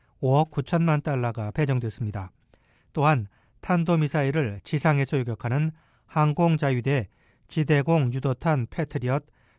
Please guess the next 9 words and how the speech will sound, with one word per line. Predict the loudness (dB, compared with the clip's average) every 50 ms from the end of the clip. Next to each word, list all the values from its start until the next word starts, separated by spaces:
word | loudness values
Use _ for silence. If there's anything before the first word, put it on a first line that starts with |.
| _ _ -2
팩쓰리를 | 0 0 0 0 -2 -2 0 0 0 0 0 0
개량한 | 0 -2 -4 -2 -2 -2 0 0 0 0 -2 -4 _ _ _ _ _ _ _ _
팩쓰리 | 0 0 0 0 -2 -4 -2 0 0 0 -2 -2 -6 _ _ _ _ 0
엠에스이 | 2 2 4 2 0 0 -2 -4 -2 -2 0 -2
구입에 | -2 -2 -4 -2 -2 -2 -2 -2 -2 -4 -8 _ _ _ _ _
일억 | -2 0 0 0 0 -2
팔천만 | -8 -8 -8 -6 -2 -2 0 0 2 0 -2 -2
달러가 | -4 -4 -2 -4 -4 -6 -6 -8 -4
배정됐습니다. | -4 -4 -2 -2 -2 -2 -4 -6 -6 -6 -6 -6 -8 -10 -12